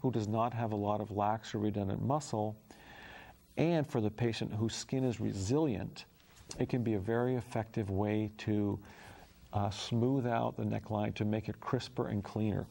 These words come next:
And that can be effective. Uh, in general, that's for people with not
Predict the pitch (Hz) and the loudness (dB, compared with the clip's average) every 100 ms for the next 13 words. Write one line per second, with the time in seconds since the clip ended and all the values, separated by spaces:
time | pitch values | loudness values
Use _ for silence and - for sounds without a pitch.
0 | - 120 143 160 147 139 123 135 - - | -2 0 0 0 0 0 -2 -4 -4 -6
1 | 120 - - - - - 113 139 143 135 | -8 -14 -20 -18 -8 -2 0 2 2 2
2 | 139 147 143 143 - - - 127 135 - | 2 2 0 -2 -10 -10 0 0 0 -4
3 | 123 127 120 120 113 101 107 - 117 110 | -2 0 0 2 2 2 0 -2 0 2
4 | 113 120 131 131 - | 4 2 0 -2 -8